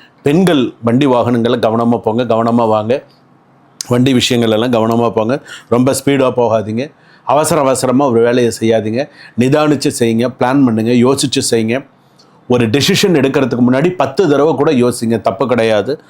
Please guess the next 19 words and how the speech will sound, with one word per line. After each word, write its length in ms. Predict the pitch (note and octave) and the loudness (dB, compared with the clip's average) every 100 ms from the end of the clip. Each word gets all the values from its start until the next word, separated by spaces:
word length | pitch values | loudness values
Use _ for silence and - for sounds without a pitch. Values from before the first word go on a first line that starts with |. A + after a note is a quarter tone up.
| - - - | -20 -8 0
யோசிச்சு 380 | C#3 C#3 C#3 | 0 0 0
எந்த 240 | D3 A#2+ C3 | 0 0 2
ஒரு 120 | A#2 | 0
விஷயமும் 640 | A2+ - A#2 A#2+ G#2+ F#2 - | 0 0 0 0 0 -4 -4
செய்யுங்க. 380 | A#2 A2+ A2+ C#3+ - _ _ _ - | -2 0 -2 -6 -14 _ _ _ -12
அதே 220 | - B2+ C3 | -2 0 0
போல 200 | C3 B2 | 0 0
அடுத்ததாக 520 | A#2 C3 A#2+ A#2+ C3 | 0 -2 0 0 -2
கடன் 320 | B2 B2+ D#3 C3+ | -2 0 0 0
சம்பந்தப்பட்டவர்களுக்கு 920 | C3 B2 B2 A2+ B2 A#2 A#2 A2+ D3 | 0 0 -2 -2 0 2 0 0 -2
கடன் 240 | B2 A#2+ | 0 0
அதிகமா 400 | C#3 A#2+ B2+ C3 | 0 0 0 2
இருக்கும், 220 | D3 G#2 A2 | 0 -2 -2
கமிட்மெண்ட்ஸ் 460 | A#2 B2+ C3+ B2 | 0 -2 -4 -2
அதிகமா 360 | B2 A#2+ B2+ B2+ | -2 0 0 0
இருக்கும், 260 | A#2 A#2 | 0 -2
கொடுத்த 280 | A2+ B2 B2 | -2 -2 -2
பணம் 260 | A#2+ B2 A#2+ | -2 -2 0
வராது, 420 | A2+ A#2+ A#2 G#2+ | 2 2 0 -4